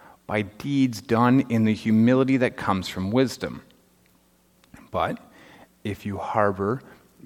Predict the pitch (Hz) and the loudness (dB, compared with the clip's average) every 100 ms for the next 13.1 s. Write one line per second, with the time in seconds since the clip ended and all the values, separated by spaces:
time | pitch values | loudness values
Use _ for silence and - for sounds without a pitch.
0 | - 101 95 110 110 104 90 92 107 95 | -14 -6 0 2 2 0 -4 -4 -2 -4
1 | - 110 117 123 123 135 131 123 147 180 | -4 -2 -2 0 -2 2 4 4 2 0
2 | - 135 127 - 135 160 151 120 - - | 2 2 2 2 2 4 2 0 -2 0
3 | 107 82 - - - - - _ _ - | 0 -2 -12 -16 -18 -20 -20 _ _ -8
4 | 95 85 95 104 160 - 90 90 90 107 | -4 -4 -2 2 2 2 -6 -6 -4 -6
5 | - - _ _ _ - 104 92 101 90 | -8 -20 _ _ _ -10 -8 -4 -4 -4
6 | 87 85 - 139 104 - - - _ _ | -6 -10 -4 -2 -4 -8 -20 -20 _ _
7 | _ _ _ _ _ _ _ _ _ _ | _ _ _ _ _ _ _ _ _ _
8 | _ - - 110 98 107 113 123 120 120 | _ -20 -6 -4 -4 -2 0 0 2 2
9 | 113 - - - 101 90 90 95 98 107 | 2 0 -18 -12 -8 -4 0 2 2 0
10 | - - 87 85 85 92 87 - 101 82 | -4 -6 -2 -2 -4 -6 -8 -4 -4 -4
11 | 73 - _ _ _ _ _ _ _ _ | -14 -18 _ _ _ _ _ _ _ _
12 | _ - 104 92 - - 113 110 - 110 | _ -12 -8 -8 -10 -2 -2 -2 -4 -2
13 | 131 | -2